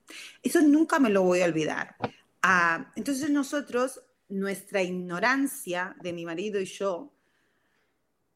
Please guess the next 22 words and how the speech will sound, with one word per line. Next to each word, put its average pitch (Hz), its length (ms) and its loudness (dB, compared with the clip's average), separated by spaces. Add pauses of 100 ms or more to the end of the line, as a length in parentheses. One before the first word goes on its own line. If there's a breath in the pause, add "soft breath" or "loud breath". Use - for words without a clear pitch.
(160)
porque 202 240 -2
todos, 277 520 -2
ignorancia 226 560 0
significa, 208 960 -4 (140)
más 190 200 -2
que 196 140 -6
nada, 185 340 0
no 196 160 -2
saber 196 400 0
la 196 80 -2
información 170 680 -4
todavía, 175 640 2 (100)
¿ok? 160 160 -10 (120)
No 202 80 -4
estamos 214 360 -2
hablando 190 380 0
de 185 80 0
ignorancia 180 520 -4
académica, 180 760 -2
ni 170 120 -6
mucho 165 360 -6
menos. 156 580 -2